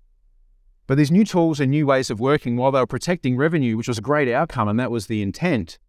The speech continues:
one of the other unexpected and huge benefits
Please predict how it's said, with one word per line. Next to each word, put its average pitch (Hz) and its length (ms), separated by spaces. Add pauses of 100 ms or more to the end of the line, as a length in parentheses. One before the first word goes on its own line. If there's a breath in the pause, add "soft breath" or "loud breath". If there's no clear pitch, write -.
(580)
one 147 200
of 139 80
the 127 160 (160)
other 151 380
unexpected 135 760
and 113 360
huge 170 360
benefits 131 680